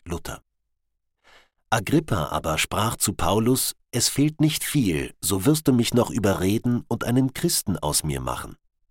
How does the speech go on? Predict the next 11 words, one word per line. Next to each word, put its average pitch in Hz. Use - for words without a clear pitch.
Apostelgeschichte 90
sechsundzwanzig 85
achtundzwanzig 78
Luther. -
Mit -
welchem 123
Recht 127
kommen 113
wir 87
heute 139
dazu, -